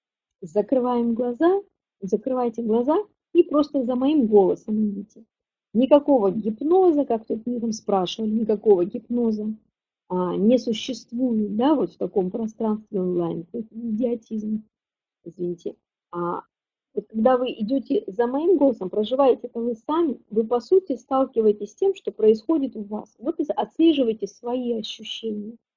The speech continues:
что там страх, ой, ой, ой, да, мне щас это, или все-таки, а, вот на каком-то из этапов у вас есть вот действительно за страхом существует какой-то отклик живой, информация про себя. Итак,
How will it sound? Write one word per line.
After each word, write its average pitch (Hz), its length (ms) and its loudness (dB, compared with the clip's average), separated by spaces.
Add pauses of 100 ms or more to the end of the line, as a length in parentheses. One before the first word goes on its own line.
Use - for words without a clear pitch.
что - 240 -6
там 185 220 -4
страх, 302 420 -2
ой, 247 160 -2
ой, 226 320 0
ой, 220 60 0
да, 214 100 -2
мне 247 240 -6
щас 208 200 -12
это, 220 80 -6 (340)
или 254 200 0
все-таки, 226 560 -2 (280)
а, 185 360 0 (280)
вот 202 140 -6
на 214 100 -2
каком-то 220 480 0
из 202 140 4
этапов 302 440 0
у 190 80 -4
вас 226 260 -2
есть 247 200 -8
вот 254 180 -6
действительно 233 640 -4
за 220 220 0
страхом 240 440 0
существует 226 520 -12
какой-то 240 460 -2
отклик 262 500 0
живой, 170 380 -4
информация 220 720 -8
про - 160 -20
себя. - 320 -20 (500)
Итак, - 400 -6